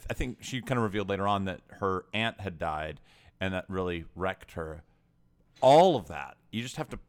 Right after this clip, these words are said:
push it all out. You've got a job to do. You gotta focus. And that's what I was saying, too, is the American narrative, what we expect of the athletes,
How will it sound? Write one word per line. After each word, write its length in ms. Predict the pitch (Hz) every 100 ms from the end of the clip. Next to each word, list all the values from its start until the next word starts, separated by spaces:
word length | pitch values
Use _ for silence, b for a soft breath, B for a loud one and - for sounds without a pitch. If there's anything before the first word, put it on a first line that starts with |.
| -
push 240 | 123 -
it 80 | 117
all 160 | 117 131
out. 200 | 127 -
You've 160 | 92 95
got 120 | 95
a 60 | 82
job 440 | 80 104 120 143
to 60 | 135
do. 160 | 151
You 80 | 120
gotta 160 | 107 90
focus. 480 | - 127 131 135 -
And 140 | 107
that's 160 | 135 -
what 60 |
I 40 | 131
was 100 | -
saying, 160 | 107 101
too, 140 | 143
is 80 | 90
the 180 | 98 95 101
American 840 | 101 95 95 123 160 165 151 131
narrative, 260 | 104 95 85
what 100 | 95
we 100 | 101
expect 420 | - - 123 -
of 60 | 135
the 100 | 95
athletes, 580 | 90 - 90 85 -